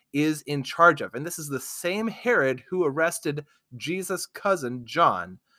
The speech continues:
And remember why John was arrested? He was arrested for calling out Herod for his own unlawful marriage. He had called him out because he had married his brother's wife, and John had said,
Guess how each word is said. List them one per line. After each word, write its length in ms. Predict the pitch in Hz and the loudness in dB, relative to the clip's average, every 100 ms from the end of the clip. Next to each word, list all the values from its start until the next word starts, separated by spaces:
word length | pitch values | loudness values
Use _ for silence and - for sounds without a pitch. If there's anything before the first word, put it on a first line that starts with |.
| _ - | _ -4
And 160 | 139 | -2
remember 300 | 143 156 156 | 2 2 0
why 380 | 139 120 127 180 | 0 4 4 4
John 280 | 170 180 196 | 2 0 0
was 200 | 196 185 | -2 -2
arrested? 420 | 190 208 - 254 277 _ _ _ _ - | -2 -2 -4 -10 -12 _ _ _ _ -6
He 140 | 226 | -2
was 140 | 233 | 0
arrested 600 | 175 151 202 226 - 143 | 0 2 2 2 2 -2
for 160 | - 135 | -2 -6
calling 500 | - - 185 214 196 | -4 -2 0 0 2
out 220 | 170 165 | 2 0
Herod 440 | - 196 139 123 - | 0 2 4 2 -4
for 260 | - 143 139 | -2 2 2
his 260 | 156 147 - | 0 -2 -2
own 300 | 151 160 170 | 0 0 0
unlawful 500 | 139 139 131 135 135 | 0 0 2 2 0
marriage. 460 | 120 139 98 - - | -6 -6 -6 -10 -8
He 80 | 127 | -6
had 160 | 120 - | -6 0
called 240 | 143 139 | 2 2
him 80 | 131 | 2
out 180 | 143 143 | 0 0
because 320 | 113 127 - | -8 -10 -8
he 160 | 156 | -6
had 100 | 160 | -6
married 440 | 143 147 139 143 143 _ _ _ | -2 0 0 -2 -6 _ _ _
his 360 | - 151 135 - | 0 2 0 -4
brother's 600 | 127 113 151 160 139 - | -10 2 4 6 2 0
wife, 320 | 113 135 202 - | 0 0 -2 -6
and 220 | 120 113 | -8 -6
John 400 | 110 131 156 165 | -2 4 4 2
had 220 | 143 135 | -6 -8
said, 260 | - 147 | -6 -6